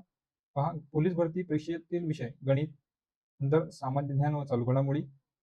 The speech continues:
बौद्धिक चाचणी, मराठी भाषा. प्रश्नपत्रिका नमुना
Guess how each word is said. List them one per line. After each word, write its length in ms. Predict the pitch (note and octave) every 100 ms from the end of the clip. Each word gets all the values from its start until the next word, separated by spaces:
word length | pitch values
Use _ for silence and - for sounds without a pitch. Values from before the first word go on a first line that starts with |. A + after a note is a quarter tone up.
| -
बौद्धिक 380 | B2+ B2+ D3+
चाचणी, 320 | D#3+ D#3+ D#3+ G3 - _ _ _ _
मराठी 320 | D3+ D3 C#3
भाषा. 240 | A2+ G#2+ A2+ - _ _ _ _ _ _ _ _ _ _ _ _ -
प्रश्नपत्रिका 580 | D3 F#3+ F3+ F3+ F#3 F#3
नमुना 360 | F3 F3+ F#3+